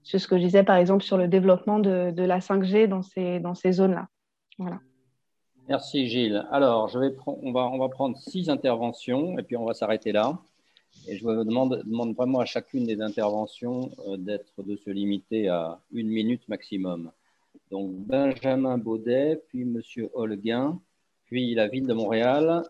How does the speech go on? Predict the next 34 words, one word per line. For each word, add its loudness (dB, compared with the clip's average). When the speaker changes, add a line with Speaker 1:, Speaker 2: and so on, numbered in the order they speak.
Speaker 2:
puis -4
Monsieur -6
Meunier, 2
puis -6
Lucas 0
Fontana, -2
et -6
puis, -4
in -6
fine, -6
Jérôme. -2
Voilà. -2
Euh, -4
une 4
minute 6
chacun, 0
et -8
puis -8
Gilles -2
fera -4
une -6
conclusion, -8
euh, -10
sur -12
la -8
base -6
des -18
questions -16
que -16
vous -12
posez. -6
Alors, 2
Benjamin 2
Baudet. 0